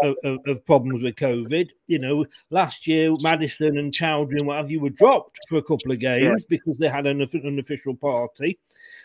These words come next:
Speaker 1: And there were recently, uh, again, Chowdhury and, and Maddison and I think it was Kieran Dewsbury Hall,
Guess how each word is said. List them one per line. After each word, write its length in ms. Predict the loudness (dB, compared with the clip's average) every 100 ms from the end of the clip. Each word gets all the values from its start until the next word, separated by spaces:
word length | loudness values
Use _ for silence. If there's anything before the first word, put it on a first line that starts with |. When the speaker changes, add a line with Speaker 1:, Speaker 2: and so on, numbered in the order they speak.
| _ _ 2
Speaker 1:
And 520 | 4 2 0 -2 -4 _ _ _ _
there 120 | 8 8
were 100 | 8
recently, 800 | 2 0 -4 0 0 2 -2 -6 -6 0
uh, 200 | 0 0
again, 400 | 0 2 2 2
Chowdhury 720 | 0 2 2 2 0 0 2
and, 160 | 0 -2
and 340 | -2 -4 -4 -2
Maddison 800 | 0 0 -2 2 4 4 2 -4 -8
and 500 | -6 -4 -6 -6 -10 _ _ _
I 60 | -4
think 120 | -2
it 40 |
was 100 | -2
Kieran 320 | 0 0 2 2
Dewsbury 460 | 2 2 2 0
Hall, 420 | 4 4 4 0